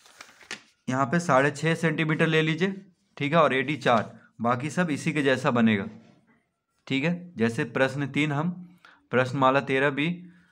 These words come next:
में जा कर के आप देख लीजिए इसको। प्रश्न चार, आठ दशमलव छः सेंटीमीटर का एक रेखाखंड खींचकर उसे एक लंब समद्विखंडक के द्वारा समद्विभाजित कीजिए।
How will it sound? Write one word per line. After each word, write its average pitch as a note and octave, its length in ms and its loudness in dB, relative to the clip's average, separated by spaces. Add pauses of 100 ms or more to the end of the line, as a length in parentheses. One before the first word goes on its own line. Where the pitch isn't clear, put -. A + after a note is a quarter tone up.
(220)
में A#2+ 140 -2
जा B2 160 4
कर C3 180 -2
के D3 140 -2
आप F3 260 0 (280)
देख C3+ 200 -4
लीजिए C#3 260 -4
इसको। C#3 240 -6 (2250)
प्रश्न C#3+ 360 -2
चार, C3+ 440 2 (400)
आठ D3+ 260 2
दशमलव E3 360 -2
छः E3 200 -2
सेंटीमीटर D#3+ 580 0
का D#3 200 2
एक E3 220 0
रेखाखंड D#3 540 0
खींचकर D3 360 0
उसे D3+ 280 -2
एक D3+ 120 -4
लंब D3+ 280 2
समद्विखंडक C#3+ 800 0
के D3 100 -4
द्वारा C#3 300 2
समद्विभाजित C3+ 720 -2
कीजिए। G#2 280 -4